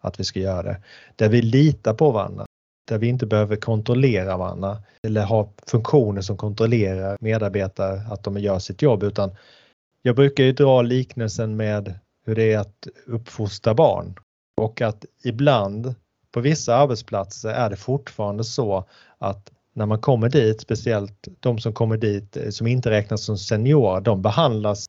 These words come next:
trots att de då är vuxna i egentlig mening då, och flyttat hemifrån och skaffat sina egna liv, så behandlas de som barn. De får en förälder i form av en chef som säger åt dem vad de ska göra och, och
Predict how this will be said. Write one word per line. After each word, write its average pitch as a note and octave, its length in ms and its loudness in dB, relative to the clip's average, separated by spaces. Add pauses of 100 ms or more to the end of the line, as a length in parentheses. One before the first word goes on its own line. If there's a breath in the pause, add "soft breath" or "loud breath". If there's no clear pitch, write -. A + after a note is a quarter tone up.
trots C3 220 2
att A2 100 0
de B2 180 -2
då C#3 220 4
är G#2+ 60 2
vuxna G#2 580 -2
i - 20 -8
egentlig A#2 300 -4
mening A2+ 380 -2
då, G#2 160 0
och A2 380 -4
flyttat A2 300 -2
hemifrån G#2 640 0
och G2+ 180 -2
skaffat G#2+ 320 -2
sina G#2 300 0
egna G#2 240 0
liv, G#2 380 0 (280 loud breath)
så - 160 -2
behandlas A#2 400 2
de B2 140 0
som G#2+ 160 -6
barn. G#2+ 360 -2 (280)
De C3 160 -2
får A#2+ 180 2
en A2 80 -2
förälder A#2+ 600 0
i C3 140 -8
form B2 240 -2
av A#2 160 0
en A2 80 -2
chef G#2 300 0
som - 220 -10
säger A#2 240 0
åt G#2 240 -2
dem G#2 120 -8
vad G2 140 -4
de G2 100 -8
ska G2 160 -4
göra G2 540 0
och, F#2+ 220 -4 (220 loud breath)
och - 500 -8